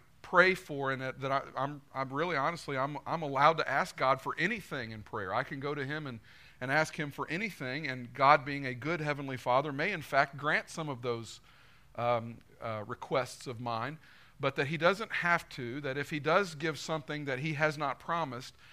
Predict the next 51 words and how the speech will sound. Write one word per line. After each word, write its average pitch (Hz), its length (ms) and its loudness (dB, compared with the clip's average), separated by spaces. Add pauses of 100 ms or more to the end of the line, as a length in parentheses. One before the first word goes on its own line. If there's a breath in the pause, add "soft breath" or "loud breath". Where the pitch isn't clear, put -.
(140 loud breath)
that 170 160 6
is 190 80 0
something 156 400 -6
that 135 100 -2
I 143 100 10
have 135 180 4
asked 151 280 4
for 147 280 -2
in 135 120 -4
hope. 156 360 -6
The 127 80 -8
difference 165 400 -2
between 139 380 -8
hope 160 360 0
and 117 160 -10
faith 160 480 0 (380 loud breath)
is 135 160 -4
that 135 160 0
when 135 100 -6
I 156 160 10
ask 151 320 4
for 143 160 -8
something 139 460 -6
in, 123 200 -8 (140)
or 131 80 -4
when 143 240 -4
I 151 300 4
act 147 240 4
in, 127 120 -6 (220)
in 135 100 -8
hope, 165 460 2 (560 loud breath)
uh, 135 100 0
there's 151 180 -2
not 185 200 6
been 170 120 0
a - 20 -2
promise 180 420 0
on 135 140 -6
God's 165 320 6
part 139 380 2
to 135 260 -4
grant 147 420 -2
whatever 139 320 -4
it 131 60 -6
is 135 180 -4
that 123 140 -8
we're 117 80 -10
talking 180 380 2
about. 98 280 -8
I 127 140 0
may, 127 300 -6